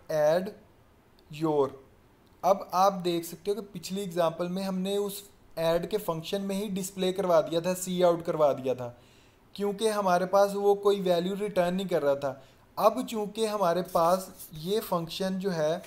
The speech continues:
कोई ना कोई वैल्यू रिटर्न कर रहा है, तो जो रिटर्न्ड वैल्यू होती है हम उसको कहीं ना कहीं यूज़ कर सकते हैं। तो जब ये कोई ना कोई वैल्यू रिटर्न करवाएगा तो वो रिटर्न्ड जो वैल्यू होगी वो आर के अंदर सेव हो जाएगी।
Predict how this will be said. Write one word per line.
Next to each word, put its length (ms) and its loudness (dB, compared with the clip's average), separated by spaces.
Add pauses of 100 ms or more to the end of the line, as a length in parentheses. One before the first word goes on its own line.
(440)
कोई 220 6
ना 80 6
कोई 160 0
वैल्यू 420 2
रिटर्न 420 2
कर 180 6
रहा 160 4
है, 160 -4 (280)
तो 80 0
जो 160 6
रिटर्न्ड 460 2
वैल्यू 320 4
होती 200 2
है 80 0
हम 180 0
उसको 260 0
कहीं 200 -2
ना 80 -2
कहीं 220 -2
यूज़ 240 -8
कर 100 2
सकते 360 -4
हैं। 180 -8 (340)
तो 100 4
जब 360 2
ये 80 0
कोई 280 2
ना 120 -2
कोई 160 0
वैल्यू 360 0
रिटर्न 340 -2
करवाएगा 480 2
तो 160 -8
वो 240 -4
रिटर्न्ड 480 -2
जो 120 -2
वैल्यू 340 0
होगी 200 -4
वो 140 2
आर 340 0
के 120 -8
अंदर 200 -4
सेव 340 -6
हो 140 -2
जाएगी। 360 -6